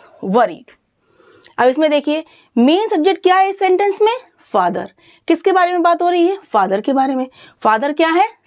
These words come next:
सब्जेक्ट है, यानी मेन हेड वर्ड है, मेन सब्जेक्ट है। अब फादर के लिए हमने क्या यूज़ किया? my पजेसिव यूज़ किया है,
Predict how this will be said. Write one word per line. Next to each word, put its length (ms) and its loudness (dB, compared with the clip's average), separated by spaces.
सब्जेक्ट 400 -2
है, 60 2
यानी 200 4
मेन 380 2
हेड 180 0
वर्ड 260 -2
है, 100 -12
मेन 300 2
सब्जेक्ट 500 -6
है। 100 -12
अब 100 -4
फादर 340 0
के 140 -2
लिए 140 2
हमने 180 0
क्या 180 0
यूज़ 260 -2
किया? 260 0
my 440 0
पजेसिव 440 0
यूज़ 240 0
किया 200 0
है, 120 -6